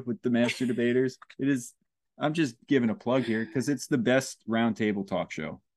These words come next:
Speaker 1: out there. Talk of the Tavern
Speaker 2: The
Speaker 1: is,
Speaker 2: best.
Speaker 1: is good too. I'm not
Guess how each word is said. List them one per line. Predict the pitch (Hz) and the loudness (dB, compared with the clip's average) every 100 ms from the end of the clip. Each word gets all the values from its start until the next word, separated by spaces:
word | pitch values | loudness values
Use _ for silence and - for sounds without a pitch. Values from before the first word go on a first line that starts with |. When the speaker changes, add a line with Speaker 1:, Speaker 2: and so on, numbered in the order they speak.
| _ - | _ -6
Speaker 1:
out | 78 - | -6 -6
there. | - - _ _ | -14 -16 _ _
Talk | - 131 127 | 4 4 4
of | |
the | 127 | 0
Tavern | - 107 104 107 175 | 4 4 4 2 2
Speaker 2:
The | 180 214 | 2 2
Speaker 1:
is, | |
Speaker 2:
best. | 196 151 147 - - - - | 4 2 2 -4 -16 -20 -8
Speaker 1:
is | 107 95 | -6 -2
good | 107 98 | 0 0
too. | - 80 76 - - | -2 -8 -8 -12 -6
I'm | 95 | -4
not | 90 | -2